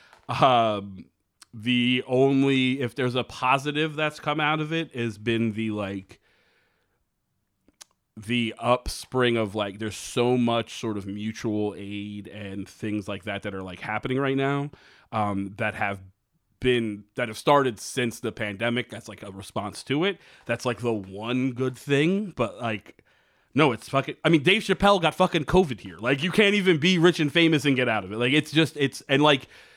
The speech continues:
they're not trying to, there's no effort being made.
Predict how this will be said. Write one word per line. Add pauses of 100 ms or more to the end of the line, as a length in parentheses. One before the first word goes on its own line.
(160)
they're
not
trying
to, (760)
there's
no
effort
being
made.